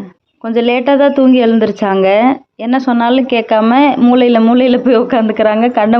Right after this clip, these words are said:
மூடிக்கிறாங்க. அவங்க அப்பா வீடியோ எடுக்கிறனால சிரிக்கிறா. நானா இருந்தா எனக்கே புரியாத ஒடியா லாங்குவேஜ்ல என்னை திட்டுவா. டைம் இப்போ ஏழு முப்பது இருக்கும். இப்பயும் மழை பெஞ்சிட்டு தான் இருந்தது. மழை தண்ணி சேமிச்சு வைக்க சொன்னீங்கல்ல, அங்க பாருங்க.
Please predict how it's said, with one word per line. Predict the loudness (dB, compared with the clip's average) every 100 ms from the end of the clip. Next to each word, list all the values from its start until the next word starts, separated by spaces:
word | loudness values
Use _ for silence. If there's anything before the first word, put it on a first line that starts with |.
| 2
மூடிக்கிறாங்க. | 0 -2 -2 -2 0
அவங்க | 0 0 -2
அப்பா | -2 0
வீடியோ | 0 2 2 0
எடுக்கிறனால | -2 -2 0 0 0
சிரிக்கிறா. | 0 -2 -2 -2 -4 -8 -20 -20 _
நானா | -2 0 2 2
இருந்தா | 2 4 4
எனக்கே | 4 2 2 2 0 0 -2
புரியாத | 0 0 2 2 2 2 2
ஒடியா | 2 2
லாங்குவேஜ்ல | 2 2 0 0 0
என்னை | 0 0 -2
திட்டுவா. | -4 -2 -2 -4 _ _ _ _
டைம் | -2 2 2
இப்போ | 2 2
ஏழு | 2 2 2
முப்பது | 2 2 0 0
இருக்கும். | 0 -2 -2 0 2 0 0
இப்பயும் | -2 0 0 2 2
மழை | 0
பெஞ்சிட்டு | 0 0 0 -2
தான் | 0
இருந்தது. | 0 0 0 0 0 0
மழை | -2 -2
தண்ணி | 0 0 2
சேமிச்சு | 2 2 0 0
வைக்க | -2 -4 -4 -6
சொன்னீங்கல்ல, | -2 -2 0 0 0
அங்க | 0 -2
பாருங்க. | -2 -2 0 -2 -4